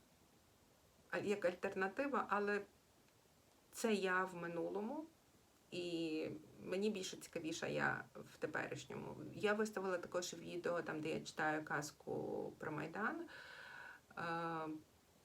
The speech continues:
я висла-, це відео не було доступне, але я побачила, що його використовують дуже активно, навіть, е,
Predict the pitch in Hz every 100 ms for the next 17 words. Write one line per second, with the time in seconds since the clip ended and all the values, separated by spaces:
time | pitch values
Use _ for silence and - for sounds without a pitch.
0 | - 147 185 175 180 - - - - 170
1 | 196 170 180 190 208 180 165 165 156 156
2 | 151 254 330 370 339 - - 190 185 185
3 | 175 - - - - - - - - -
4 | - - - - - - - - - 175
5 | 175 180 185 180 190 180 - 180 175 185
6 | 170 - - - 226 208 175 143 185 180
7 | 156 151 - 202 202 175 170 170 170 -
8 | - 165 156 156 147 147